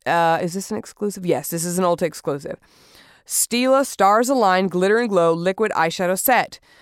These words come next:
Um, normally these are twenty-four dollars each, and you get two for twenty dollars. So that's really exciting. And it's their two kind of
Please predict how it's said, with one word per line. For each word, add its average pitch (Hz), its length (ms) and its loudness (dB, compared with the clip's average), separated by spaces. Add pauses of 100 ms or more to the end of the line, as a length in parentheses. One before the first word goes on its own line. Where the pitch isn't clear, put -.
(320)
Um, 190 320 4 (160)
normally 220 480 2
these 240 240 0
are 170 60 -8
twenty-four 202 520 -2
dollars 165 460 2
each, 202 580 -8
and 180 220 -2
you 175 60 -2
get 170 260 -2
two 220 240 -4
for 156 160 -8
twenty 131 340 -8
dollars. 104 540 -12
So - 160 -10
that's 156 240 -6
really 143 100 -4
exciting. 135 460 -6
And 180 100 0
it's 190 160 -4
their 202 160 0
two 262 320 -2
kind 214 300 0
of 170 180 -4